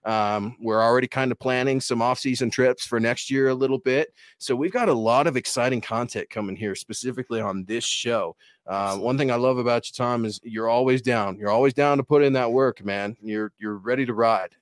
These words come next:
Speaker 1: and I really appreciate that. Doctor Van Nostrand <laughs> coming in. What's good, y'all? Sean Payton and the Denver Broncos, that is what's good. And how good did it feel to hear Sean Payton say,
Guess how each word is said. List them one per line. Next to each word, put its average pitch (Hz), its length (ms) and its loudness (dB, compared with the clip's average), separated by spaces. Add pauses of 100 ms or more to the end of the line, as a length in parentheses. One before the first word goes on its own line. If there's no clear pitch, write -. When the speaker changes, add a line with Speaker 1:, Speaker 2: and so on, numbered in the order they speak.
Speaker 1:
and 101 120 -6
I 104 60 -2
really 107 300 0
appreciate 101 560 -4
that. 92 200 -2
Doctor 143 280 2
Van 160 260 4
Nostrand 147 800 0
<laughs> - 60 -20
coming 135 260 -2
in. 98 220 -4 (340)
What's 147 300 4
good, 185 240 6
y'all? 143 240 6
Sean 220 260 4
Payton 220 340 0
and 151 120 -4
the 131 40 -12
Denver 170 300 -2
Broncos, 131 560 0
that 120 240 2
is 123 160 -2
what's 113 220 -6
good. 104 320 -4 (260)
And 110 100 -10
how 151 240 0
good 135 260 2
did 117 120 0
it 104 120 -4
feel 110 380 -2 (360)
to 117 100 -10
hear 120 220 -4
Sean 113 260 -4
Payton 107 300 -8
say, 104 400 -4